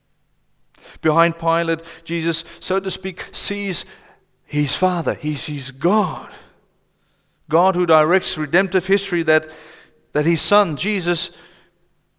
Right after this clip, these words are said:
is innocently condemned and murdered to be able to carry that cross, that curse.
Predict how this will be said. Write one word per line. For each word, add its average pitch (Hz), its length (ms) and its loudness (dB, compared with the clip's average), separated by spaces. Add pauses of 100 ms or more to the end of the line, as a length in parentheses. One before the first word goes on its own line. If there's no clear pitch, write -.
(760)
is 135 180 -10
innocently 180 460 -4
condemned 165 560 0
and 156 220 -2
murdered 170 500 2 (2500)
to - 100 -18
be 131 100 -6
able 143 180 -6
to 123 100 -16
carry 151 340 -8
that 117 240 -8
cross, - 600 -10 (360)
that - 220 -14
curse. - 720 -4